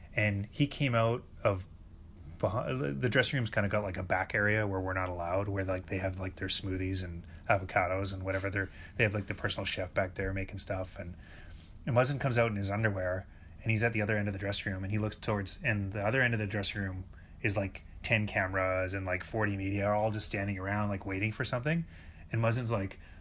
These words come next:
look, he's looking, and he's like, "Are they waiting for me?" And he walks over in his underwear, and, and he goes over to the P R guy, and he's like, "Is that for me?"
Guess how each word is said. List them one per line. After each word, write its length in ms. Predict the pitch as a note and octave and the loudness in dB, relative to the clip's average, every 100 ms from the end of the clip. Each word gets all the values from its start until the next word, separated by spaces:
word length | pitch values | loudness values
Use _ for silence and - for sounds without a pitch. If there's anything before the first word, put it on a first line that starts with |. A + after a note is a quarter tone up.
| - - | -18 -6
look, 280 | B2 C#3 D#3+ | -4 -2 -2
he's 200 | B2 G#2+ | -2 0
looking, 240 | A2+ C3 | 0 0
and 160 | A#2 A2 | 0 0
he's 160 | G#2+ G#2+ | 2 0
like, 240 | G2 - - - - | -2 -6 -14 -18 -8
"Are 60 | |
they 80 | A#2 | -2
waiting 260 | C3 A3+ G#3+ | 2 2 2
for 100 | G2+ | -2
me?" 540 | E2+ G#2 G3+ C#4 C#4 - - - | -2 2 4 6 4 0 -18 -4
And 60 | A#2 | 2
he 80 | A2+ | 4
walks 300 | A2 G#2+ G2+ | 4 4 0
over 240 | F#2 F#2+ | -2 0
in 80 | G2+ | 2
his 100 | F#2+ | 2
underwear, 420 | F2+ F#2+ F#2 F#2+ | -2 -6 -4 -2
and, 260 | G2 G2 - - - - - | -2 -4 -8 -14 -16 -10 -2
and 100 | A2 | 2
he 80 | A2 | 2
goes 220 | G#2 G2+ | 2 0
over 260 | F#2+ G2+ G#2+ | -2 -2 0
to 80 | |
the 60 | G2+ | -2
P 160 | - G#2 | -2 -2
R 100 | A2+ | 0
guy, 120 | B2 | 0
and 80 | A#2 | -2
he's 120 | A2 | -2
like, 140 | A2+ | -2
"Is 80 | B2 | 0
that 120 | G#3 | 0
for 140 | G3+ A#2+ | 0 -2
me?" 380 | G2+ F#3 A3+ | 2 2 0